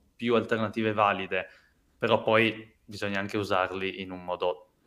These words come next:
logico, cioè no, se a volte giochiamo senza attaccante poi ne buttiamo due insieme,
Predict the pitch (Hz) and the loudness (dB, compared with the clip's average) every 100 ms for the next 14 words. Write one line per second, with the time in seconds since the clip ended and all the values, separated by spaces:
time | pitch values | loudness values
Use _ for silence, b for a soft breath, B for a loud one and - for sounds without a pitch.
0 | _ - 101 101 95 - - - - _ | _ -12 2 4 4 -2 -14 -18 -20 _
1 | - 92 98 95 87 95 98 95 98 95 | -10 -4 0 0 0 0 0 -2 -4 -6
2 | 95 98 95 90 92 - 101 104 98 98 | -6 -6 -6 -6 -8 2 4 4 0 -6
3 | 95 95 98 - 101 95 92 95 92 92 | -6 -6 -8 -4 -4 -2 -4 -4 -4 -4
4 | - 98 98 98 95 92 | 0 2 4 4 2 -4